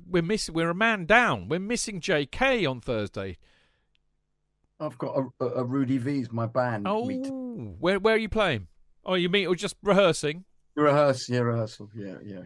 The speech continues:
Speaker 2: Go, going through stuff. We're trying to find a, a, a set to play some gigs. That's all.
Speaker 1: Mm.
Speaker 2: Uh, we're, we're going through about the,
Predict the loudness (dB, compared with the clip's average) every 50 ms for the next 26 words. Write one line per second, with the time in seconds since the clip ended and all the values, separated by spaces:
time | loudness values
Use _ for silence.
0 | -16 -14 -14 -14 -10 -6 -6 -6 -6 -6 -8 -10 -10 -10 -10 -10 -10 -10 -10 -12
1 | -16 -20 _ _ _ _ _ _ _ -12 -6 -2 0 0 0 0 0 0 0 0
2 | 2 0 -2 -4 -4 -6 -6 -6 -6 -6 -8 -4 0 0 0 0 -2 _ -18 -18
3 | -8 -6 -4 -4 -4 -6 -8 -10 -10 -8 -8 -8 -10 -10 -12 -18 -20 -18 -18 -18
4 | -16 -16 -16 -16 -18 -20 _ _ _ _ _ -20 -12 -8 -6 -6 -6 -6 -4 -2
5 | -2 0 2 2 2 2 0 -2 -2 -2 0 0 0 -2 -2 -4 -6 -8 -8